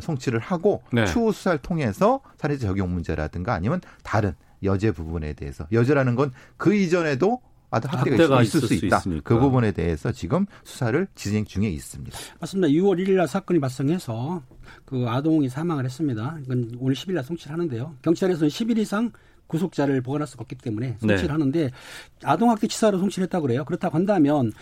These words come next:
Speaker 3: 살인죄는 고의가 있어야 되거든요. 살해 고의가. 근데
Speaker 2: 음.
Speaker 3: 아마 그 조사를 할 때 피해자, 그 계모라고 그러죠. 동거남이라고 하더라고요. 혼인신고 안 했으니까. 뭐라고 했냐면은 살해 고의, 즉 죽일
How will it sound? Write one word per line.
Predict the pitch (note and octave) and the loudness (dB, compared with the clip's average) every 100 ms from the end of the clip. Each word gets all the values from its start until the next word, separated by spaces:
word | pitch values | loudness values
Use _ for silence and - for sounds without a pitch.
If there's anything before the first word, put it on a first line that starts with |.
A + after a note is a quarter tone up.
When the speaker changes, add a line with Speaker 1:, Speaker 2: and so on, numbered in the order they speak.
| - - | -18 -2
Speaker 3:
살인죄는 | A3 C4+ B3+ G3+ F#3+ | 4 4 4 2 2
고의가 | - D#3 F3+ | 4 4 4
있어야 | F#3 D#3 | 2 2
되거든요. | C3 A2 G#2 C#3+ D#3 | 0 0 -2 -4 -6
살해 | - - A#3 | -10 0 0
고의가. | F#3+ B2+ G#2+ F#2+ | 2 2 0 -4
근데 | D3 D3 | -2 2
Speaker 2:
음. | |
Speaker 3:
아마 | E3 F#3+ | 2 2
그 | - D3 | 0 0
조사를 | D3 F3 E3+ D#3 | 0 2 2 2
할 | F3 | 0
때 | - E3 | -4 -4
피해자, | - G#3+ E3+ A#2+ | -2 -2 0 -2
그 | B2+ | -2
계모라고 | - E3+ G3+ F3+ C3+ | 2 2 4 2 0
그러죠. | B2+ C3+ A3+ - - - - C#3 | 0 0 0 -4 -20 -12 -6 0
동거남이라고 | - A3 A#3+ G#3 F#3 D3+ | 4 6 6 6 4 2
하더라고요. | B2 C3 | 0 0
혼인신고 | C3+ A3+ A#3 C#3+ | 0 0 0 2
안 | C#3 | 2
했으니까. | - C3 A#2+ F3+ F#3+ - - | 2 0 0 -6 -8 -16 -4
뭐라고 | C3+ G#3 A#3 | 2 4 4
했냐면은 | A3+ F#3 C#3+ G#3+ - - - - _ - _ _ | 4 6 4 2 -2 -12 -20 -20 _ -20 _ _
살해 | - - G3+ B3+ | -16 -6 -2 -2
고의, | - C3+ B2 | -2 -4 -4
즉 | C3+ - - | -6 -10 -10
죽일 | - C#3 F3+ G#3 | 0 2 4 2